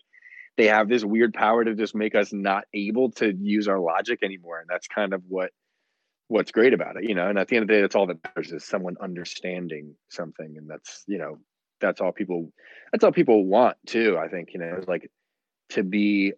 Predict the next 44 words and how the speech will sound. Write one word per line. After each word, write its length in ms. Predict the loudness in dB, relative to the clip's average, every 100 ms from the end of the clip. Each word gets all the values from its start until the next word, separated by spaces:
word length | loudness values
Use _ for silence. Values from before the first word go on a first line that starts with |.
| -6
understood 600 | -4 0 -2 -2 -2 0
or 100 | 0 -2
heard 580 | 0 2 2 -2 -6 -16 _ -10
is 200 | -10 -6
the 100 | -4
most 280 | -4 -4 -8
important 440 | -8 -10 -10 -8
thing 160 | -8 -6
in 80 | -6
the 60 |
world 340 | -4 -2 -2 -4 -8
for 220 | -8 -8 _ _ _ 0
everyone, 460 | 2 2 0 -6
you 80 | -8
know, 80 | -6
or 140 | -4 -4
else 200 | -4 -8
you 60 |
just 160 | -6 -6
start 220 | -6 -6
feeling 400 | -6 -8 -6 -10 -10
crazy. 500 | -4 -4 -4 -8 -10 _ _ _ _ _
Um, 420 | -6 -4 -6 -12 -18 _ _ -6
so, 340 | 0 0 0
you 80 | 0
know, 140 | 0 -2
it's, 260 | -6 -16 _
it's 160 | -8 -6
interesting 380 | -4 -6 -6 -10
to 40 |
see, 160 | -8 -2
you 140 | 4
know, 80 | 4
like, 120 | 4 2
on 120 | -2
TikTok, 400 | -4 -4 -6 -6
there's 160 | -10 -8
so 100 | -8
many 140 | -8
videos 320 | -6 -6 -6
where 240 | -8 -10 -12 _ _ _ _ _ -8
people 320 | -4 2 4
are 100 | 2
just, 320 | 0 -4 -8